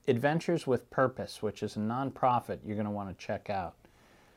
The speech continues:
they found her inside her two thousand thirteen Honda C R V.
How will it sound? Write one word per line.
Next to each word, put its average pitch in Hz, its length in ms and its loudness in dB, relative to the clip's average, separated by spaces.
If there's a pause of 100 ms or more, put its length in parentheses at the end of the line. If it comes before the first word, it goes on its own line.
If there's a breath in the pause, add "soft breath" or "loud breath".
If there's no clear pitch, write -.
(1080 soft breath)
they 123 160 4
found 156 360 6
her 135 220 6
inside 120 720 2
her 110 260 4
two 147 240 0
thousand 127 380 0
thirteen 117 420 0
Honda 104 280 -2
C 107 200 -2
R 131 140 0
V. 95 200 -4